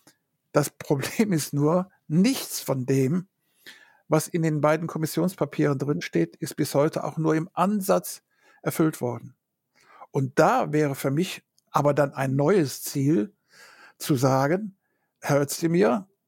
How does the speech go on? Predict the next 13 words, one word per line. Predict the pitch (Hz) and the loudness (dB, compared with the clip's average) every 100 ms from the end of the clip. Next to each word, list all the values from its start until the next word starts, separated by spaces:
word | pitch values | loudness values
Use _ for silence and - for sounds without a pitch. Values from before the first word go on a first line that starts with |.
| - | -4
liebe | 156 147 | 0 0
Bundesregierung, | 143 180 170 - 139 131 135 143 190 - _ _ _ _ _ _ - | 2 2 0 -2 -4 0 0 2 0 -4 _ _ _ _ _ _ 0
erfüllt | 165 147 - 160 - - - | 0 0 2 2 2 -4 -4
bitte | - 196 - 151 | 0 0 0 -2
das, | 135 139 185 - - _ _ - - - | 0 0 0 -6 -16 _ _ -20 -20 -4
was | 151 165 | -2 -2
in | 175 151 | -2 -2
diesen | 147 151 151 | -4 -6 0
beiden | 143 147 147 | 2 2 -2
Kommissionen | 147 147 139 - 160 165 190 226 | -4 -2 -2 0 2 2 2 0
von | 220 - 160 | -2 -2 0
der | 151 139 | 2 0
Gesellschaft“, | 139 175 208 254 - 139 165 - | 0 2 0 0 -2 -2 -2 -6